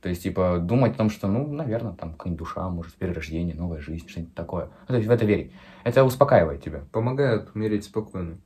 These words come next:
Speaker 1: Да, даже не то, что умереть спокойно, жить скорее спокойно.
Speaker 2: Ну да,
Speaker 1: Ты
Speaker 2: жить,
Speaker 1: живёшь, не
Speaker 2: э,
Speaker 1: думая о смерти.
Speaker 2: да, да. Так а чё?
Speaker 1: Так а чё думать-то о ней?
Speaker 2: Ну, это
Speaker 1: Вот,
Speaker 2: правда.
Speaker 1: вот, вот. Ещё одна мысль о том, что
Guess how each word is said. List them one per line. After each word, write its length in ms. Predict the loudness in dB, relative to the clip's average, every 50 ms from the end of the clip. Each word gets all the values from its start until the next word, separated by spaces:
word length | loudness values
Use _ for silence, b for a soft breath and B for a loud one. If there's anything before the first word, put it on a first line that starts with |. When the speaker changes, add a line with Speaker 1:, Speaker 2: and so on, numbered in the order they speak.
| -4
Speaker 1:
Да, 380 | 2 4 6 6 6 4 2 -2 -6 -6 -4 0
даже 240 | 4 4 6 6 4
не 60 | 2
то, 80 | 0 -2
что 160 | -2 0 2
умереть 180 | 2 2 2 2
спокойно, 300 | 0 -2 0 0 0 0
жить 180 | 0 -2 -2
скорее 220 | -2 -4 -4 -4 -4
спокойно. 500 | -6 -8 -6 -4 -4 -4 -4 -6 -12 -16 B B B B B B B B B B B B B B B _ _ _ -2
Speaker 2:
Ну 120 | 0 4
да, 240 | 6 6 6 8 6
Speaker 1:
Ты 40 | 4
Speaker 2:
жить, 220 | 4 4 4 6
Speaker 1:
живёшь, 340 | 8 8 6 6 6 4 4
не 80 | 4 4
Speaker 2:
э, 80 | 6
Speaker 1:
думая 220 | 6 4 4 2 2
о 40 | 0
смерти. 340 | -2 -4 -6 -6 -6 -8
Speaker 2:
да, 420 | -8 -2 2 2 2 4 2 0 -2 -6 -6 -6
да. 340 | -4 -4 -2 -2 -4 -4 -6 -10 _ _ _ -14 -12 -10 -2
Так 200 | -2 -2 -2 -2
а 40 | -6
чё? 480 | -8 -4 -4 -2 -2 -2 -2 -4 -8 -12 -18 _ _ -10 -6
Speaker 1:
Так 120 | -6 -4 -4
а 60 | -2
чё 100 | 0 2
думать-то 300 | 4 4 4 4 4 2
о 80 | 2
ней? 180 | 4 4 2 2
Speaker 2:
Ну, 260 | 2 -2 -2 -2 0 -2
это 160 | -2 -2 0
Speaker 1:
Вот, 60 | 6 8 10 10 10 10 8 6
Speaker 2:
правда. 0 |
Speaker 1:
вот, 380 | -2 2 4 6 6 6 4 0 -14 -14 -8
вот. 320 | -2 0 2 2 0 -2
Ещё 180 | -6 2 4 4
одна 160 | 4 4 2
мысль 260 | 0 0 -2 -2 -6
о 60 | -6 -4
том, 160 | -4 -4 -4
что 360 | -4 -2 0 0 0 0